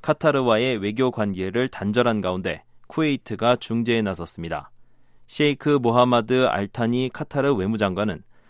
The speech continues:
오늘 쿠웨이트 정부로부터 이번 사안에 대한 국왕의 대국민 연설을 연기해달라는 요청을 받았다고 밝혔습니다.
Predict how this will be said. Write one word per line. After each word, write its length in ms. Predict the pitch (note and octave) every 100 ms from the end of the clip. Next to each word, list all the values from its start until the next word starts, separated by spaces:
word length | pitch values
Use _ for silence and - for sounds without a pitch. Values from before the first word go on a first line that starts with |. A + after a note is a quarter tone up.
| _ -
오늘 300 | G#2 C3 C3+
쿠웨이트 540 | - D#3+ D3 - C#3
정부로부터 760 | A#2 A2+ A2+ G2 F2+ A2+ A2+ -
이번 300 | A2 C3 C3+
사안에 380 | B2+ A#2 A2+
대한 280 | F#2 G2 D2+ - _ -
국왕의 540 | A2 G2+ F#2+ A#2 B2 -
대국민 560 | G2+ G2+ C3+ C3+ C3
연설을 520 | F#2 F#2+ G2 A2+ C3 F#2+
연기해달라는 880 | F2+ A#2 C#3 C#3 A2+ G2+ G#2+ C3 F#2
요청을 480 | G#2 - C#3+ C#3
받았다고 520 | G#2 F2+ F2+ - E2+ A2
밝혔습니다. 640 | A2 G2+ - E2+ D#2+